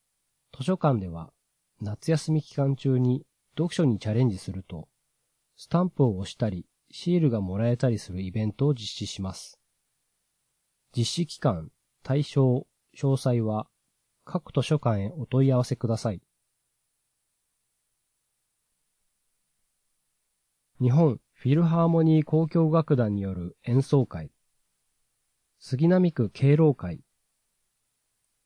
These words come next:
七十五歳以上の方。区内在住で、昭和二十一年九月二十日以前に生まれた方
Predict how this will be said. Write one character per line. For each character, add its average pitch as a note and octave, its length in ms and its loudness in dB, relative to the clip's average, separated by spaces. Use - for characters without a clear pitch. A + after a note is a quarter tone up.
七 C#3 240 2
十 D3 280 4
五 G#2 160 -8
歳 E3 280 2
以 E3+ 40 0
上 D3+ 140 2
の F#2+ 120 -6
方。 - 360 -12
区 - 160 0
内 C#3+ 280 4
在 A2+ 280 0
住 A2 220 -2
で、 G#2 280 -4
昭 D3+ 300 0
和 D3+ 300 2
二 D#3 180 2
十 C#3 160 4
一 - 200 -4
年 G#2 220 2
九 - 160 -6
月 C3+ 460 -2
二 - 160 -10
十 - 120 -20
日 E3 140 0
以 E3 100 4
前 C#3+ 200 4
に F#2 180 -2
生 G2 60 -4
ま G2 160 -4
れ G#2 60 -8
た G2+ 100 -10
方 G2 420 -6